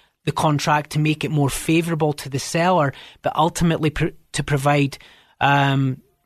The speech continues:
protection for them as a buyer. Um, so it, yeah, it's, it's, it's not easy. It's, it's difficult. Um, but, you know, like, uh, what's,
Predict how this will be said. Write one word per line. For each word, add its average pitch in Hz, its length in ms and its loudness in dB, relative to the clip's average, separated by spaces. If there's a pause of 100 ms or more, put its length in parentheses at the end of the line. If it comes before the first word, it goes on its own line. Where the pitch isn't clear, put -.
(140)
protection 190 640 2
for 156 180 0
them 147 200 2
as 135 120 -2
a 135 40 2
buyer. 135 540 -2 (140)
Um, 135 580 -2 (500)
so 180 260 4
it, 190 200 4
yeah, 202 380 2
it's, 196 320 0
it's, 226 280 0 (140)
it's - 300 -2
not 233 320 4
easy. 269 480 2
It's, 175 300 -2
it's 190 200 -6
difficult. 131 760 -2 (360)
Um, 165 440 2 (380)
but, 220 420 2
you 226 180 -2
know, 196 360 2 (360)
like, 202 360 -4 (680)
uh, 180 180 0
what's, - 320 -2